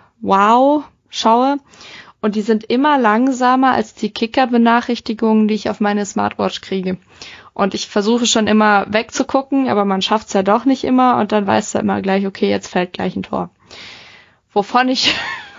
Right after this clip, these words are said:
<laughs> was ich aber noch nicht erlebt habe, war, dass ich diese Benachrichtigung für ein Tor auf meine Uhr gekriegt habe im Stadion und das Tor im Stadion noch gar nicht gesehen habe. Und ich war, ich war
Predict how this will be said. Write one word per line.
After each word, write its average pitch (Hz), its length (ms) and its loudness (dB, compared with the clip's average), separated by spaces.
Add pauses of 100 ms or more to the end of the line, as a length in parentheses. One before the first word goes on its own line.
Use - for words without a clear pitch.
(120)
<laughs> 214 360 -6
was 208 340 0
ich 214 120 0
aber 214 220 -2
noch - 40 -4
nicht 220 280 -4
erlebt 196 380 0
habe, 190 300 2 (340)
war, 214 180 2
dass - 200 -2
ich 233 160 -6
diese 202 240 -6
Benachrichtigung 208 720 0
für 202 160 -2
ein 190 160 -4
Tor 220 420 0 (200)
auf 208 320 -2
meine 202 340 -2
Uhr 247 200 0
gekriegt 220 480 -4
habe 214 180 0 (360)
im 226 160 2
Stadion 233 720 2 (380)
und 214 160 0
das - 280 -10 (200)
Tor 240 200 0
im 208 100 0
Stadion 262 400 0
noch 208 160 -4
gar 202 160 -2
nicht 196 180 -8
gesehen 202 380 -6
habe. 185 260 -8
Und 196 100 -6
ich 202 200 -8
war, 196 280 -2
ich - 220 -18
war 196 220 -10